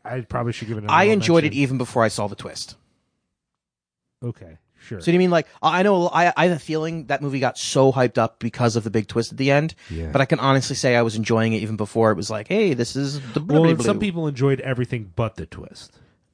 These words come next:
Speaker 2: Yeah.
Speaker 1: I am one hundred percent saying that I thought it was moderately good <laughs> until the twist.
Speaker 2: Okay.
Speaker 1: And then the twist gave me a little bit of a boner.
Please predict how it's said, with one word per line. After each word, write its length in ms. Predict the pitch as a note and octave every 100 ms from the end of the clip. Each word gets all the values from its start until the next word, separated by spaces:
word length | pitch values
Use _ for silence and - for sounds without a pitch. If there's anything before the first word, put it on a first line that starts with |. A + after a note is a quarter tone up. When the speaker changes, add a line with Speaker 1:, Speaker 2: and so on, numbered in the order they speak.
| -
Speaker 2:
Yeah. 400 | E3+ F3 E3 D3 - - - - - _ -
Speaker 1:
I 200 | C3+ D#3+
am 360 | D#3 C3+ B2+ B2
one 180 | C3
hundred 140 | C#3+ C#3
percent 400 | A#2+ - A2 G2+ _ _
saying 500 | - - G#2+ G#2 G2
that 240 | F#2 F2+ - -
I 160 | F#2+ G2
thought 280 | G#2+ G#2+
it 80 | G#2+
was 320 | G2 G2 - - -
moderately 600 | G2+ G2 A2+ A#2+ A#2 A2+
good 420 | G#2 D#2+ D#2 D2+ - _ _ _ _ _ _ _ _ _
<laughs> 920 | _ _ _ _ _ _ _ _ -
until 460 | C3 A#2+ G#2 C#3 B2
the 100 | B2
twist. 540 | - A2+ - - -
Speaker 2:
Okay. 380 | - D3+ C#3 E3+ - -
Speaker 1:
And 160 | B2+ C3
then 200 | C#3 A#2
the 80 |
twist 340 | B2 C3 A#2 -
gave 260 | B2+ G#2+
me 140 | A2+ A2
a 60 |
little 200 | A2 A2
bit 120 | G2+ G#2
of 80 |
a 60 | G2
boner. 360 | F2 D2+ -